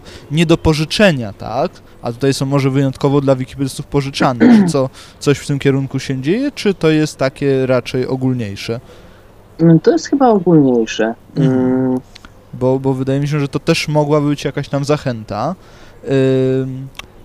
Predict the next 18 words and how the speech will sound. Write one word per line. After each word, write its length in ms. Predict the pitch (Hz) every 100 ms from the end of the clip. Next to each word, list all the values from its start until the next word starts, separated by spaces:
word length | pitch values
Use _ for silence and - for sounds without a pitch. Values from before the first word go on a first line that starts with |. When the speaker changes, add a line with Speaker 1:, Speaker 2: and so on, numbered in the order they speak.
| -
Speaker 1:
myślę, 320 | 151 185 -
że 80 | 208
to 120 | 208
na 160 | 208 233
razie 340 | 262 208 143
jeszcze 320 | 120 117 - 127
się 120 | 131
nie 120 | 123
dzieje 200 | 120 120
w 60 | -
Polsce. 320 | 113 107 -
Mam 160 | 127 131
nadzieję, 320 | 135 139 147
że 80 | 147
to 140 | 160
do 180 | 143 139
nas 300 | 131 147 -
przeniknie. 760 | - - 208 196 147 - 110